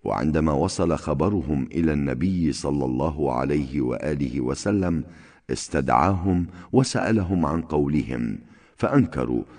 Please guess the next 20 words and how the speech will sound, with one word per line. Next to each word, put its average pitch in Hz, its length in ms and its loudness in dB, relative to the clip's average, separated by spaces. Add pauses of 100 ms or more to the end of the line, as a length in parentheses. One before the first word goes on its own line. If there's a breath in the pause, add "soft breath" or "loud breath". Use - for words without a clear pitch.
(160 loud breath)
وحلفوا 87 720 2
له 82 420 2
أنهم 80 540 0
ما 104 180 2
قالوا 90 520 0
ما 80 240 0
نقل 67 520 -2
له. 55 120 -2 (920 soft breath)
والله 127 480 6
هنا 131 240 6 (280 loud breath)
يرد 90 460 2
عليهم 80 680 2
إنكارهم 80 840 0 (380 loud breath)
وحلفهم 90 920 2
الباطل، 69 800 0 (360 loud breath)
ويثبت 78 680 0
أنهم 80 540 2
قالوا 92 480 2
كلام 92 460 2
الكفر 80 560 -2